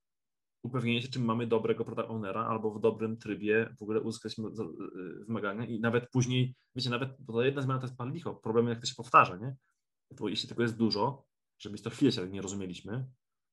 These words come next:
to sugeruję, że po prostu ta analiza pierwsza była błędnie zrobiona, no i to jest no, klasyka, trzeba wrócić do, do,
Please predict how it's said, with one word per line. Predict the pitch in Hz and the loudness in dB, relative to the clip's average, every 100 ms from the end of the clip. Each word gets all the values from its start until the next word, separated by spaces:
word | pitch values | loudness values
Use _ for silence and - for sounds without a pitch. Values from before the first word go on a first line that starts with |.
| _ | _
to | - | -6
sugeruję, | 117 110 101 110 | 4 8 10 8
że | 110 | 6
po | |
prostu | 113 - 113 | -2 -8 -6
ta | 113 | -2
analiza | 117 110 110 | 0 2 0
pierwsza | 110 101 107 | 0 -2 -2
była | 101 104 | -2 0
błędnie | 104 98 101 | 0 0 -2
zrobiona, | 113 143 113 98 | 0 0 0 -2
no | |
i | 107 | -8
to | - | -8
jest | 110 - _ _ 107 | -12 -16 _ _ -12
no, | 87 | -10
klasyka, | 113 - - | -10 -10 -10
trzeba | 92 95 | -8 -8
wrócić | 95 101 104 | -6 -8 -8
do, | 101 - - | -8 -10 -12
do, | - | -12